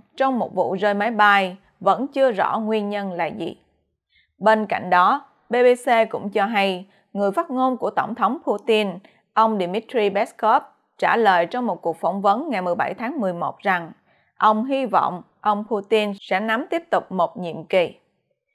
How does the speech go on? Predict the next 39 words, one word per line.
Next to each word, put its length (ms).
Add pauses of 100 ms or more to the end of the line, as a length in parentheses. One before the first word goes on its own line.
(300)
Ông 260
Putin 480
đã 100
giữ 360
chức 160
Tổng 180
thống 220
Nga 260
từ 160
năm 240
hai 220
nghìn 260 (360)
đến 260
năm 160
hai 140
nghìn 220
không 240
trăm 260
lẻ 140
tám, 360 (460)
sau 260
đó 340
trở 180
lại 160
vị 140
trí 200
này 340
vào 160
năm 200
hai 140
nghìn 200
không 240
trăm 220
mười 140
hai, 400 (320)
sau 200
khi 220
giữ 280 (100)
chức 120